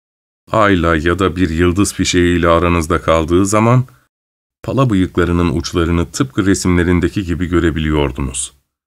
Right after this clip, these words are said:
Ama kendisini çoğunlukla göremiyordunuz. Zira bulutlardan ötürü ve yıldız fişeklerinin çoğu uzaklarda olduğu için yanına iyice yaklaşmadıkça bıyıklarından başka yanı hemen hemen hiç görünmüyordu.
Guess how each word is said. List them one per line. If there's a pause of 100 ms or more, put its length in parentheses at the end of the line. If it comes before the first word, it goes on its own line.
(720)
Ama
kendisini
çoğunlukla
göremiyordunuz. (460)
Zira
bulutlardan
ötürü
ve
yıldız
fişeklerinin
çoğu
uzaklarda
olduğu
için (380)
yanına
iyice
yaklaşmadıkça (360)
bıyıklarından
başka
yanı
hemen
hemen
hiç
görünmüyordu.